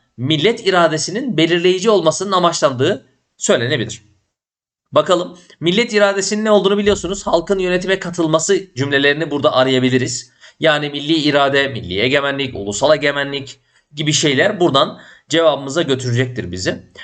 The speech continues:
Vatanın bütünlüğü, milletin bağımsızlığı tehlikededir. Bakın burada bağımsızlık vurgulanmıştır. O yüzden egemenlik olmayacağı için bir olan şıkları ben eleyebilirim.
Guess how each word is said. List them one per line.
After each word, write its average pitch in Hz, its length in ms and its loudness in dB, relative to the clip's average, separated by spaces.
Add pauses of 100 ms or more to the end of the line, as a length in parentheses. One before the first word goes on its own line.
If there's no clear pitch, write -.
(120)
Vatanın 254 380 0
bütünlüğü, 233 260 -2
milletin 208 380 0
bağımsızlığı 190 420 2
tehlikededir. 185 680 0 (260)
Bakın 180 300 -2
burada 220 280 2
bağımsızlık 202 600 -2
vurgulanmıştır. 123 920 -2 (240)
O 226 160 2
yüzden 151 460 0 (120)
egemenlik 170 640 0 (120)
olmayacağı 143 680 2
için 127 440 -4 (160)
bir 202 240 0 (100)
olan 127 340 4
şıkları 135 520 0
ben 185 300 0
eleyebilirim. 135 680 -2